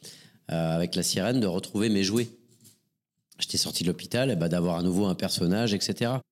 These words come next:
Tout est toujours en mouvement. Je sais pas, j'ai des idées de mon prochain livre.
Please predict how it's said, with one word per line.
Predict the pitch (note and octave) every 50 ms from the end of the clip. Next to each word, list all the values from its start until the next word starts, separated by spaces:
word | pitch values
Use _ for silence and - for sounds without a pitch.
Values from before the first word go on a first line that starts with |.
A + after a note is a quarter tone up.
| _ _ -
Tout | - E3+ - A#2
est | -
toujours | - - A#2 G#2+ C3 B2
en | A#2
mouvement. | G#2+ G#2 G2+ F#2+ F#2 G2 F2 F2 F2 -
Je | - F2
sais | - - -
pas, | - C3+ C#3+ C#3 - - - -
j'ai | F#2 - - -
des | F2+ G2+ F#2+ F2 G2+
idées | A2 G2+ A#2 A#2+
de | F#2 G2+
mon | F2 E2
prochain | - F#2 F2 - F#2 F#2
livre. | A#2 D3+ E3+ C#3+ F#2